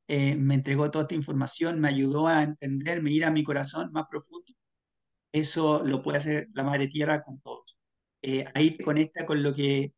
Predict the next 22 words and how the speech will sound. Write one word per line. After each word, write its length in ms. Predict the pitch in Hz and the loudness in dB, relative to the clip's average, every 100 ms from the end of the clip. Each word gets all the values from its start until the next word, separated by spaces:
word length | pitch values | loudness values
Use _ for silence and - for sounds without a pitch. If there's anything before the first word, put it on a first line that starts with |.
| _ _ _ | _ _ _
ella 400 | 151 147 143 139 | -6 -4 -2 -2
me 100 | 139 | 0
dice 220 | 139 151 | -2 -2
como 180 | 139 135 | -2 -2
la 100 | 131 | -2
matriz 460 | 131 127 151 165 - | -4 -4 -4 -4 -4
divina, 360 | 143 156 143 123 | -2 0 0 -2
¿no? 240 | 139 - - | -6 -10 -8
La 120 | 135 | -4
matriz 340 | 135 131 156 | -2 -2 -4
que 60 | 151 | -2
en 80 | 143 | -2
el 100 | 139 | -2
programa 300 | 143 143 151 | 0 2 2
original, 560 | 147 139 139 151 170 | 2 -4 -4 0 2
un 80 | 151 | 0
programa 440 | 139 139 147 156 151 | -2 -2 0 0 -2
que 100 | 139 | -6
tiene 280 | 156 156 | 0 0
tiempo 360 | 147 170 196 196 | 0 -2 0 2
y 100 | 190 | 2
espacio 800 | 185 - - 196 196 147 135 - | 0 -2 2 2 2 -2 -2 -2